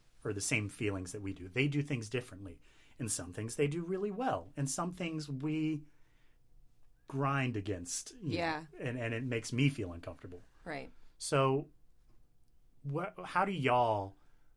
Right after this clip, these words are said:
Speaker 1: take stuff like that with your mission work or mission trips where you interact with non-denominational groups or companies or even other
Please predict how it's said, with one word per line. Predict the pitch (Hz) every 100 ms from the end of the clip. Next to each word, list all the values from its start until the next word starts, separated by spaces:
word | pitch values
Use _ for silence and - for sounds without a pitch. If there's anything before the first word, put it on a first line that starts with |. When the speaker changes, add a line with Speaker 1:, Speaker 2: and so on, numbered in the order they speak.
| _
Speaker 1:
take | - 135 131
stuff | - 120 104 -
like | 95 -
that | 101 92 101
with | 98 -
your | 104 107
mission | 101 92 - 92
work | 92 90 90
or | 92
mission | 95 -
trips | 90 98 90 -
where | 107 98
you | 95
interact | 131 117 101 98 95 -
with | 104 90 - - - _ - - _ _ -
non-denominational | 104 110 104 98 95 92 90 98
groups | 90 92 92 -
or | 104
companies | 104 92 101 90 87 87
or | - 104 98 113
even | 123 104 104 101 101 110 - - - - - - - - - _ - - - - -
other | 120 110 113 107